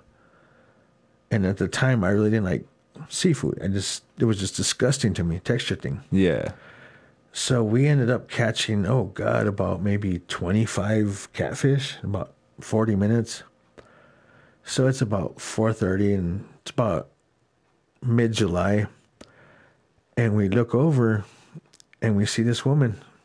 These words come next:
Speaker 1: walking, and my stupid cousin, he's all like, "Oh, sexy, come here. Oh, oh, I wanna do so many things," and blah, blah, blah, and yada, yada. And, and then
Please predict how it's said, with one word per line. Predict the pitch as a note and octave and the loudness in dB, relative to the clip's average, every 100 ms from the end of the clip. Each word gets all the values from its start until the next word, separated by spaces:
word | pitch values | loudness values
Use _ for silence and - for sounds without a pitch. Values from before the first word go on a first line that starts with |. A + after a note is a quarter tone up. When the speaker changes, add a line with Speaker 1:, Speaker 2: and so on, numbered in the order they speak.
| - | -16
Speaker 1:
walking, | - F#2 F#2+ G#2 G2+ G#2 | -10 -6 -4 -4 0 0
and | G2 | 2
my | F2+ | 0
stupid | F#2 - A#2 B2+ A2 | -2 0 0 0 0
cousin, | C3 C#3 C3 | 2 2 2
he's | G#2+ G2+ | 2 0
all | G2+ | 0
like, | F#2+ F#2+ - - - - - - - | 0 -4 -10 -20 -20 -20 -20 -12 0
"Oh, | F3+ G3+ F3+ | 4 4 4
sexy, | - F#3 F#3+ - F3 | 2 2 2 2 0
come | E3+ F#3 F#3 F#3+ | 2 2 4 6
here. | G3 F#3+ | 6 6
Oh, | E3+ E3+ F3 F3 E3 | 4 4 4 4 4
oh, | E3 | 4
I | E3+ | 4
wanna | E3+ E3 C3+ | 4 4 4
do | C#3+ F#3 | 4 4
so | - E3+ | 4 4
many | E3+ E3+ E3 | 6 6 4
things," | E3+ D#3+ C#3+ | 4 4 4
and | A#2 | 4
blah, | A2 C#3+ | 2 2
blah, | D3+ | 2
blah, | B2+ C3+ C#3 C3+ | 2 2 4 4
and | B2+ | 4
yada, | B2 C3 A#2+ | 4 2 2
yada. | G#2 A2+ | 0 0
And, | G#2+ F#2+ - - - - _ _ _ _ _ _ _ _ _ _ _ _ - | 0 -2 -8 -20 -20 -20 _ _ _ _ _ _ _ _ _ _ _ _ -4
and | A2+ G#2 A2+ | 0 2 2
then | A#2+ A#2 F#2+ | 2 2 0